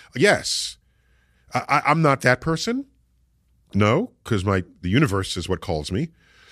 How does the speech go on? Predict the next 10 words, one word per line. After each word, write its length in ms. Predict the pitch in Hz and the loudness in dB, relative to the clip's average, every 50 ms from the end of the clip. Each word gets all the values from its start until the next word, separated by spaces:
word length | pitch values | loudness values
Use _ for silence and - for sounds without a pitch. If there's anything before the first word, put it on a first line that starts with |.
| - _ _ | -20 _ _
But 180 | - 139 135 - - | 0 0 0 0 0
in 140 | 151 190 208 | 0 2 2
my 180 | 202 190 185 160 | 2 2 2 2
day, 380 | 127 135 135 170 233 285 285 - _ _ _ _ _ _ _ _ _ _ _ _ _ _ _ _ _ _ _ _ _ | 2 0 0 0 -2 -4 -8 -12 _ _ _ _ _ _ _ _ _ _ _ _ _ _ _ _ _ _ _ _ _
in, 200 | - 120 131 113 - | -6 -6 -6 -4 -2
in 80 | 117 | -2
a 40 | 113 | 0
week, 560 | 101 104 165 220 - - - - - - - _ _ _ _ _ _ _ _ _ _ _ _ _ _ _ _ _ _ - | 2 2 0 0 -2 -6 -12 -16 -16 -20 -20 _ _ _ _ _ _ _ _ _ _ _ _ _ _ _ _ _ _ -6
do 140 | - 185 180 | -4 -4 -2
something 540 | - - 165 139 131 - - - - - | -2 0 0 -2 -2 -4 -8 -12 -12 -14